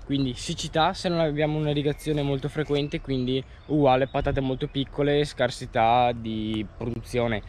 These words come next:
Il secondo problema potrebbe essere che con le grandi piogge si è attaccata dalla peronospora e dall'oidio. Se non lo curate presto andrà anche al tubero, quindi potete buttare via tutta la coltivazione. Quindi state molto attenti. Io ho avuto problemi di peronospora, ce li ho ancora, soprattutto nei pomodori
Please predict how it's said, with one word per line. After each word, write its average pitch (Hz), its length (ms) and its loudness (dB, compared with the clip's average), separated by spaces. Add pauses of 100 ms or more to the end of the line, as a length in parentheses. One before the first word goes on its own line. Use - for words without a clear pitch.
(160)
Il 156 100 -4
secondo 214 340 4
problema 202 400 2
potrebbe 175 340 0
essere 175 380 0
che 160 260 0
con 160 120 2
le 156 80 4
grandi 165 260 2
piogge 165 360 0
si - 120 -6
è 160 60 -2
attaccata 143 400 -2
dalla 131 180 4
peronospora 147 680 0
e - 20 4
dall'oidio. 117 640 2 (340)
Se 165 720 4
non 170 140 2
lo 180 80 4
curate 170 400 2
presto 180 880 0
andrà 147 280 4
anche 139 260 2
al 156 100 -2
tubero, 151 340 2
quindi 143 220 -2
potete 135 480 -2
buttare 139 380 0
via 131 120 0
tutta 135 180 -4
la 120 80 0
coltivazione. 104 1000 -6 (220)
Quindi 170 220 4
state 160 220 0
molto 165 260 0
attenti. 185 680 -2 (180)
Io 185 120 4
ho 180 40 6
avuto 165 220 0
problemi 151 300 0
di 139 100 -2
peronospora, 139 600 0
ce 151 220 -2
li 139 80 4
ho 139 80 4
ancora, 123 520 2
soprattutto 131 400 -6
nei 131 120 0
pomodori 127 680 0